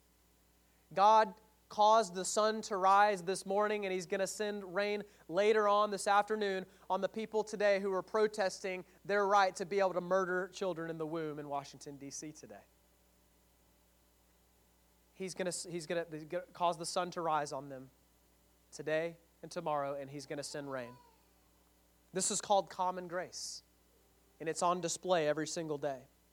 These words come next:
But God has gone much further than that in demonstrating the depths of his love to his enemies.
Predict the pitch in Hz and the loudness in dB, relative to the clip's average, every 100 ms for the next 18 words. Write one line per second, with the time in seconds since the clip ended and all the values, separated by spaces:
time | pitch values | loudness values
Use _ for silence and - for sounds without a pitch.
0 | _ _ _ _ _ _ _ _ _ _ | _ _ _ _ _ _ _ _ _ _
1 | - 165 185 196 214 202 202 196 185 190 | -4 0 8 8 8 4 6 6 6 2
2 | 190 - 196 208 214 175 151 151 143 135 | 0 -4 2 4 4 0 -4 -4 0 0
3 | 160 165 160 180 196 185 185 175 165 151 | -2 -6 -4 -2 -2 -2 -2 -2 -2 -8
4 | 139 165 165 - - - 175 165 156 160 | -8 -6 -6 -8 -14 -10 -10 -8 -4 -2
5 | 135 - 151 139 147 147 123 113 131 - | -4 -8 -10 -8 -6 -6 -8 -12 -10 -8
6 | - | -8